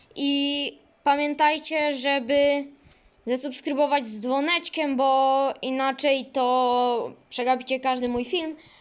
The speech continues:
a tak to będzie zawsze miło, będziecie ze mną na bieżąco,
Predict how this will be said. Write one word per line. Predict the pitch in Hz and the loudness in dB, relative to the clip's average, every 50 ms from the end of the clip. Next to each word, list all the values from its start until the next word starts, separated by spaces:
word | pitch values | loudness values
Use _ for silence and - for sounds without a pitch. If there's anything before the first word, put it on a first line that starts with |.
| - - | -8 -4
a | - 247 | -4 -2
tak | - 320 320 320 - | 0 0 0 0 0
to | 311 294 | -2 -2
będzie | 269 285 277 269 277 | 0 0 0 0 0
zawsze | 240 277 262 262 - - 277 254 254 254 240 247 - _ _ _ _ _ _ _ - | 0 0 -2 -2 -4 -4 -2 -2 -2 -2 -4 -6 -12 _ _ _ _ _ _ _ -4
miło, | 240 262 285 294 294 302 294 294 302 294 294 - - _ _ _ - | -2 0 0 2 4 4 4 4 4 2 -2 -8 -20 _ _ _ -6
będziecie | 226 240 262 262 262 285 269 | -2 -2 -2 0 0 0 0
ze | 262 269 | 0 0
mną | 262 254 247 240 | -2 -2 -2 -2
na | 240 254 277 311 320 | 0 2 2 2 2
bieżąco, | 269 311 311 277 302 294 294 285 - 311 294 294 | 2 0 -2 0 0 -2 -2 -2 -2 0 -2 -2